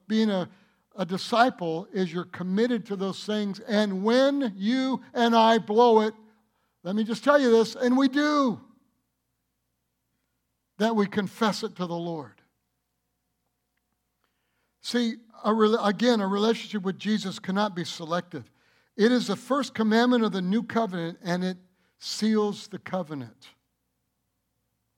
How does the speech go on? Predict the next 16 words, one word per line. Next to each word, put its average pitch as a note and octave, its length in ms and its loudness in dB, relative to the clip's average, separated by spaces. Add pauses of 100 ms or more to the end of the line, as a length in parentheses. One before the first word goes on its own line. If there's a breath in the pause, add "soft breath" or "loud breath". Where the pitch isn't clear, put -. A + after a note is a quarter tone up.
(480 soft breath)
Did G#3+ 160 -10
you C#4 60 -2
know D4 80 4
there D4 120 0
was G3 120 -2
a G3 60 -4
study A3+ 480 0
in G#3 80 -2
Iran, F3 480 -2 (520)
uh, D3+ 480 -2
about F3+ 260 0
a D#3+ 40 -8
decade, E3+ 500 -2
fifteen E3+ 380 -8
years D#3+ 200 -6
ago? E3 280 -8